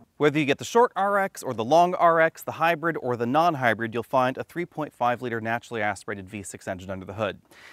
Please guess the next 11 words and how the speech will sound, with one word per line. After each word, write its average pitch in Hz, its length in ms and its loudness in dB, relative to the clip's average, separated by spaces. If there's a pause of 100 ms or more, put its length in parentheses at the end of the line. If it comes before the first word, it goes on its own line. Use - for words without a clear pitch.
(160)
In 127 120 -4
the 120 60 0
non-hybrid 175 600 0
model, 139 300 4
it's - 180 -14
tuned 135 420 -6
to - 100 -18
two - 220 -6
hundred 127 320 -6
ninety-five 131 540 -2
horsepower, 110 600 -4